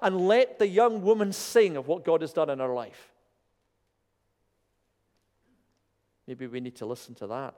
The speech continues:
a little bit more. "Zechariah, I silence your prayers, stop your preaching.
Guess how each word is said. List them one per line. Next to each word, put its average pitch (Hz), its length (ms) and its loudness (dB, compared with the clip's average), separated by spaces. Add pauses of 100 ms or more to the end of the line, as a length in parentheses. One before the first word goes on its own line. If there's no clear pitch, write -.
(140)
a 117 80 -14
little 113 280 -10
bit 107 200 -14
more. 113 360 -16 (1200)
"Zechariah, 147 720 -2
I 98 100 -20
silence 165 640 -14
your 147 100 -12
prayers, 117 680 -10 (260)
stop 160 460 -4
your 131 120 -12
preaching. 110 580 -20